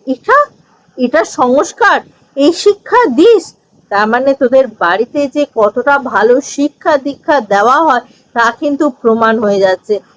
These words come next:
ওপেন রোডের মধ্যে বাচ্চাটা এইভাবে তার মাকে মারলো, কি শিক্ষা? এটা কি শিক্ষা? যদি মারার আওয়াজটার সাথে সাথে শিক্ষাটাও দিতিস,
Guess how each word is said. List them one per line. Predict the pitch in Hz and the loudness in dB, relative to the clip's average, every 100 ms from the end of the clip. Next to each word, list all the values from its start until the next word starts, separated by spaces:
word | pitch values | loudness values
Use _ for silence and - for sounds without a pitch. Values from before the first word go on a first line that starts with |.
| _ | _
ওপেন | 226 233 302 302 277 | 0 2 2 2 2
রোডের | 214 208 226 294 302 | 2 2 2 0 2
মধ্যে | 294 294 285 285 247 208 - | 2 2 0 0 2 0 0
বাচ্চাটা | 214 - 277 277 | -4 -2 -2 0
এইভাবে | 285 - 254 294 311 392 349 277 285 _ _ _ - | -2 -2 -2 0 0 0 2 0 0 _ _ _ -2
তার | 269 262 | 0 0
মাকে | 233 220 208 254 - 302 | 0 0 0 -2 0 0
মারলো, | 262 247 262 285 254 202 - _ _ | 2 2 2 2 2 0 -4 _ _
কি | - 523 | 0 0
শিক্ষা? | - 330 294 _ 247 185 170 _ | 2 0 -2 _ -4 -4 -6 _
এটা | 214 233 | -10 -6
কি | 233 269 | -4 -6
শিক্ষা? | - 285 - - 494 403 - _ _ _ _ 240 | -4 -6 -6 -2 2 2 0 _ _ _ _ -6
যদি | 240 285 | 0 0
মারার | 254 202 196 240 320 359 | 2 2 2 2 2 2
আওয়াজটার | 359 349 - 370 320 | 2 2 0 -4 -2
সাথে | 320 262 285 | -2 -2 -2
সাথে | - 269 262 220 _ _ | -2 0 0 0 _ _
শিক্ষাটাও | - - 247 - 359 349 359 | -10 -8 -6 -4 -2 0 0
দিতিস, | 381 381 381 415 | 0 -2 0 0